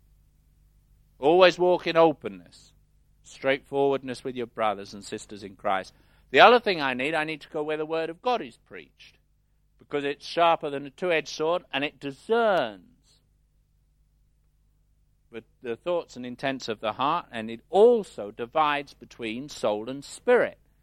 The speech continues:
So I need to know and hear the word of God preached. That'll protect me.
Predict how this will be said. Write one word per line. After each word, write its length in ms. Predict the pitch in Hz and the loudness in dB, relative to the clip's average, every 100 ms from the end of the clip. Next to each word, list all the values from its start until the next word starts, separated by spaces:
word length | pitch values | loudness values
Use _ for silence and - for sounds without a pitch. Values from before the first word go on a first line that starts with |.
| _ _ _ | _ _ _
So 220 | - 156 165 | -2 4 6
I 120 | 170 | 6
need 340 | 185 202 190 | 2 -4 -2
to 120 | 185 | -2
know 460 | 175 190 247 240 185 | -2 2 6 8 8
and 160 | 185 160 | 6 4
hear 220 | 208 214 | 4 4
the 100 | 208 | 6
word 260 | 220 220 | 8 10
of 160 | 220 214 | 8 8
God 320 | 285 269 - | 8 8 6
preached. 600 | - 104 76 _ - - - - _ _ _ _ _ _ _ _ _ _ _ _ _ | -6 -10 -10 _ -18 -18 -20 -20 _ _ _ _ _ _ _ _ _ _ _ _ _
That'll 260 | 127 131 | 0 0
protect 460 | 131 151 - 202 - | -4 -2 2 2 0
me. 180 | 104 | -12